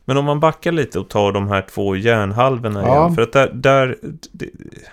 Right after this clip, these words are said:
Speaker 1: vi kan ju lämna medvetandets gåta
Speaker 2: Ja, jag
Speaker 1: lite
Speaker 2: tycker
Speaker 1: grann.
Speaker 2: det.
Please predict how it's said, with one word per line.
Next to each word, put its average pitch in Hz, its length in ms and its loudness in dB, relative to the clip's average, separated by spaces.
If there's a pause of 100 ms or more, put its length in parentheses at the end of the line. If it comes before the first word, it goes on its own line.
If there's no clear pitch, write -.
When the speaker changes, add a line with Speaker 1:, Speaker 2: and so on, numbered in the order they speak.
(140)
Speaker 1:
vi 143 140 -8
kan 165 140 2
ju 165 60 2
lämna 165 540 4 (260)
medvetandets 104 920 0
gåta 95 640 -6
Speaker 2:
Ja, 135 240 6
jag 135 100 4
Speaker 1:
lite 104 120 0
Speaker 2:
tycker 85 100 -4
Speaker 1:
grann. 98 100 2
Speaker 2:
det. 90 160 -6